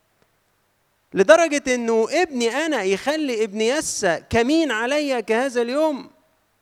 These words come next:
كمين. فقلنا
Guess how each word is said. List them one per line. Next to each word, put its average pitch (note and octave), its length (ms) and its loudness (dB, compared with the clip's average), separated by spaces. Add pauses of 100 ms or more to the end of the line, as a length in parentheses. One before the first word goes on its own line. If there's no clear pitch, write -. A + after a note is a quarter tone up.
(140)
كمين. G3+ 500 -2 (2500)
فقلنا C#3+ 460 0